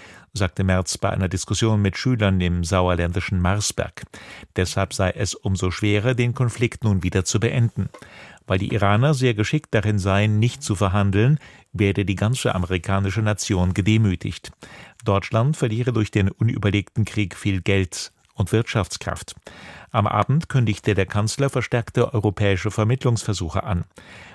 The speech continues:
Weil die Gespräche der U S A offensichtlich nicht erfolgreich seien, wolle sich die europäische Seite um eine Lösung bemühen,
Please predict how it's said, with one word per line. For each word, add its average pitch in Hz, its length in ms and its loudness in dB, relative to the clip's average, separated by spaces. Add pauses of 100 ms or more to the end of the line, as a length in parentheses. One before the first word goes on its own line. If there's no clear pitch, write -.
Weil 107 120 -2
die 98 100 0
Gespräche 101 460 0
der 101 220 0
U 107 80 0
S 98 100 0
A 110 280 0
offensichtlich 107 840 -2
nicht 123 220 -2
erfolgreich 98 680 -2
seien, 104 400 2 (400)
wolle 123 200 2
sich 123 200 -4
die 117 140 -2
europäische 120 560 0
Seite 98 640 0
um 95 160 0
eine 98 160 2
Lösung 110 400 2
bemühen, 104 420 4